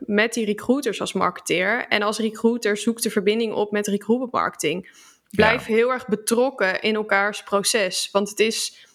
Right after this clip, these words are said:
Speaker 1: het een kan niet bestaan zonder het ander.
Speaker 2: Ja.
Speaker 1: Eh, je hebt elkaars data nodig. Eh, je hebt elkaars resultaten nodig. Eh, je, je hebt mensen van elkaar nodig. Dus je hebt alles,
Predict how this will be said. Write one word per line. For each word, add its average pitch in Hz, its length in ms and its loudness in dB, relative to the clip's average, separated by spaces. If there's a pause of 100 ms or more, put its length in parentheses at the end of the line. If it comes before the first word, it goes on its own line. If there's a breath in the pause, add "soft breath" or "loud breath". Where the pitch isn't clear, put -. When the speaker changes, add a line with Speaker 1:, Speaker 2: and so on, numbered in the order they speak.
(120)
Speaker 1:
het - 180 0
een 240 500 0
kan 247 280 4
niet 247 280 -2
bestaan 208 720 0
zonder 208 360 0
het 196 120 -2
ander. 240 540 0 (200 loud breath)
Speaker 2:
Ja. 85 380 -2
Speaker 1:
Eh, 202 160 2
je 208 100 0
hebt 214 160 0
elkaars 214 320 0
data 202 460 2
nodig. 233 720 -2
Eh, 196 160 0
je 202 60 0
hebt 196 140 -2
elkaars 202 300 0
resultaten 208 680 0
nodig. 226 600 -2 (100)
Eh, 190 320 0 (140)
je, 208 280 -2 (760)
je 202 180 2
hebt 208 160 0
mensen 233 380 2
van 240 140 2
elkaar 254 340 2
nodig. 240 320 -2
Dus 226 160 0
je 240 60 2
hebt 226 180 0
alles, 247 480 0